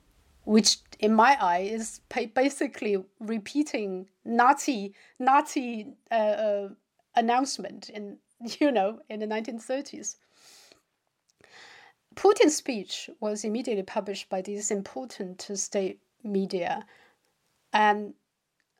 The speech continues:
I remember in the first day, one of them received two million likes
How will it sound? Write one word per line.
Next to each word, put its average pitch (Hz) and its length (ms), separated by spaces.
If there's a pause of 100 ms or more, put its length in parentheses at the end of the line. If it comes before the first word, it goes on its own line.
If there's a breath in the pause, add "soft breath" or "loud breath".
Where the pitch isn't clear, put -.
(220)
I 240 80
remember 302 680
in 233 100
the 233 100
first 370 440
day, - 480 (720)
one 262 360
of 202 200
them 208 240
received 208 560 (100)
two - 260
million 247 460
likes 190 520